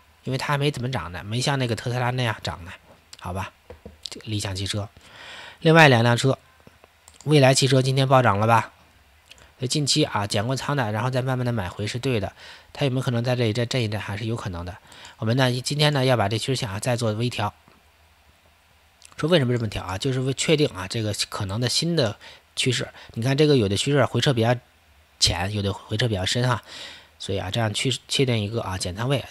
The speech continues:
这它的新的减仓位应该放在三十九啊，三十九。如果再跌破三十九，应该做再减仓啊，把加仓的位置做减仓。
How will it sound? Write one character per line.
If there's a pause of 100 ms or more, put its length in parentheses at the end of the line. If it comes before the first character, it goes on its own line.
(140)
这
它
的
新
的
减
仓
位
应
该
放
在
三
十
九 (380)
啊，
三
十
九。 (360)
如
果
再
跌
破
三
十
九，
应
该
做 (640)
再
减
仓
啊，
把
加
仓
的
位
置
做
减
仓。